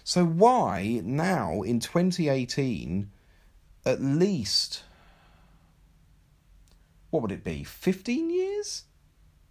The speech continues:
Is that right? About fifteen years or so after, um, Super Mario Sunshine? Um, why is he still using Flood?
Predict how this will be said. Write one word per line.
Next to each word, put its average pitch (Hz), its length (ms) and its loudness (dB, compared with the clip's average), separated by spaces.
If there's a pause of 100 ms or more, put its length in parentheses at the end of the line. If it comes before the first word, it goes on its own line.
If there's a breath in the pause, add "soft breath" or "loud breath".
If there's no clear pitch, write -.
(180)
Is 156 100 -6
that 202 180 -2
right? 277 340 -2
About - 300 -2
fifteen 208 500 0
years 220 320 0
or 214 100 -2
so 226 540 -2
after, 175 640 -2
um, 175 160 -2
Super 180 260 -4
Mario 180 140 0
Sunshine? 202 640 -2 (800 soft breath)
Um, 135 600 0 (1120)
why 269 400 0
is 311 160 2
he 233 100 6
still 240 300 4
using 208 340 4
Flood? 254 540 0